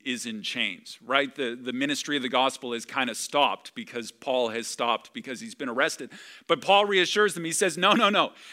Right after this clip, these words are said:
Actually, this arrest has served to advance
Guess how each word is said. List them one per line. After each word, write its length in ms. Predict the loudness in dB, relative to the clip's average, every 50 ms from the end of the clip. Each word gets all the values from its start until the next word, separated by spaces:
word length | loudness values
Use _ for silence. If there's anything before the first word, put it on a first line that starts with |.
| -20 -20 0 6
Actually, 720 | 6 8 8 6 4 -2 -4 -2 0 2 2 2 2 0 -4 -10 -18 -20 _ 2
this 240 | 4 4 4 4 2
arrest 400 | 4 6 6 6 6 4 0 0
has 220 | 0 2 2 2
served 460 | 0 4 4 6 6 6 4 2 -4
to 340 | -4 -2 -2 0 0 -2 -4 -4 _
advance 1080 | 2 2 2 2 -4 -10 4 6 6 6 8 6 2 0 -2 -6 -8 -8 -8 -10 -12